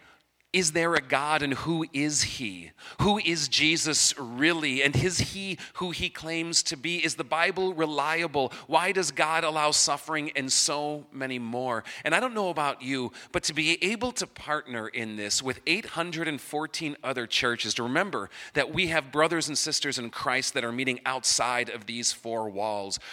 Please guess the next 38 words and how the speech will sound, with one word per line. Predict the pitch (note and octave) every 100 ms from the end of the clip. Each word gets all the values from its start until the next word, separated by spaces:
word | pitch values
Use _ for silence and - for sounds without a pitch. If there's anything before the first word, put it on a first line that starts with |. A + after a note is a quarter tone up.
| - -
who | C3+
are |
seeking | B2 - F3+ D3+ C3 - -
the | D3+
same | - D#3+ D3+ D#3+
God | C#3+ C3 C#3+ C3 B2+
as | A#2
we | A2 A2 C3
are | A#2 A2+
and | A#2
wrestling | B2+ F3+ - D3+ B2+
with | A#2
the | B2
same | - - C3+ C3 B2
questions | - D3 D3 - C3+ A2 G#2+ - -
we | B2 C#3 D#3
are | B2 A2+ - -
and | C#3+
seeking | - F#3+ F#3+ G#3
to | F3+
further | C#3+ C#3+ D#3 E3 D3
his | C3+ A#2 - -
kingdom, | - E3+ D#3+ A2 G#2 - -
that's | G#3 -
always | E3 E3+ D3
been | C3 B2+
cool | - - C3
to | B2 -
me. | G2+ G2+ F2+
How | B2
about | D3 B2+ G2
you? | G#2 F#2+ F2+ - A#2
I |
mean, | B2 B2
isn't | C3+ E3+
that | D#3+
just | D#3+ -
right? | D3 D#3+ G3